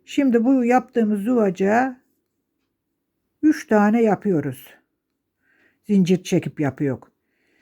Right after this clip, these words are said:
Bir, iki, üç, dört,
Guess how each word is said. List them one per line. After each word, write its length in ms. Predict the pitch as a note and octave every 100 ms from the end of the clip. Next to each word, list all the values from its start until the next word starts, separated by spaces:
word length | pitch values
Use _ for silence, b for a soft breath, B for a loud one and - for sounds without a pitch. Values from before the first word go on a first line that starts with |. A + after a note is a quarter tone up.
| _ _ -
Bir, 680 | G3+ C4+ C4+ G#3+ C#3+ - _
iki, 600 | - A3+ A3+ A#3+ A#3+ F3+ -
üç, 680 | A3 A#3 - - - - - _ _ _ _ _ _ _ _ -
dört, 380 | A3 G#3+ F#3